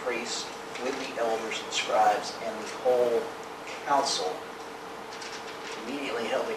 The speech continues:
consultation, and binding Yeshua, they led him away, delivered him to Pilate." So my question is, the chief priests, the elders, the scribes,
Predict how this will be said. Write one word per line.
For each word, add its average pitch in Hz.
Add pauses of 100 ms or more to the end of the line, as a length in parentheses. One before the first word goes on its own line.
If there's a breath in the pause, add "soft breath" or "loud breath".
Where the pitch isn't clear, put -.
consultation, 113
and -
binding 127 (100)
Yeshua, 107 (280)
they 107 (120)
led 117
him 117 (160)
away, - (120)
delivered -
him - (100)
to - (240)
Pilate." - (1700)
So 117
my 107
question -
is, 107
the -
chief -
priests, 120 (120)
the 113
elders, 123
the -
scribes, -